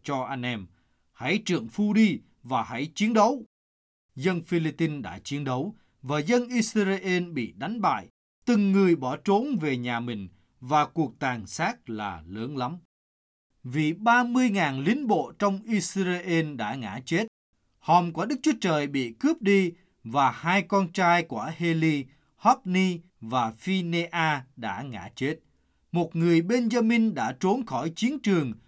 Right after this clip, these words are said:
rồi đến tại Silo cùng ngày ấy. Người đến đó với quần áo rách tươm và đất đầy đầu người. Khi người đến, Heli đang ngồi trên ghế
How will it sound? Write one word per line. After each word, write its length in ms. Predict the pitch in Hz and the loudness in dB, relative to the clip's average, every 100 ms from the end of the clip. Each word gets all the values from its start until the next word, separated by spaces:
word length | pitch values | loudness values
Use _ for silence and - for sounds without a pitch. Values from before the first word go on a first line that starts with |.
| _ | _
rồi 200 | 139 156 | -4 -2
đến 240 | 160 185 294 | 2 0 0
tại 240 | 233 143 135 | 0 -2 -2
Silo 520 | - 214 196 190 185 180 | -2 0 2 2 2 -2
cùng 280 | 160 123 101 | -8 -6 -6
ngày 200 | 110 101 | -6 -6
ấy. 360 | 104 131 226 - _ _ _ - | -6 -4 -4 -8 _ _ _ -6
Người 220 | 135 131 | -2 0
đến 300 | 139 175 247 | 0 0 2
đó 340 | 175 175 247 185 | 4 4 2 0
với 120 | 226 220 | -4 -2
quần 180 | 151 | -6
áo 340 | 127 120 156 202 | -6 -4 -2 -2
rách 240 | 185 - - | -6 -8 0
tươm 280 | 214 196 170 _ _ _ | 2 2 -4 _ _ _
và 260 | 127 151 156 | 0 2 2
đất 180 | 277 - - | -2 -4 -6
đầy 240 | 175 147 | -2 0
đầu 220 | 135 135 | 0 -2
người. 400 | 123 127 123 98 - _ _ _ - | 0 -2 -4 -6 -12 _ _ _ -4
Khi 220 | 196 196 | 0 2
người 240 | 170 127 | 0 -2
đến, 340 | 98 120 165 214 _ _ _ | -4 -6 -6 -10 _ _ _
Heli 340 | - 226 226 226 | 4 6 6 4
đang 280 | 226 220 | 2 0
ngồi 260 | 185 139 113 | 0 -2 -2
trên 240 | 139 185 175 | -2 -2 0
ghế 300 | 170 202 | 0 0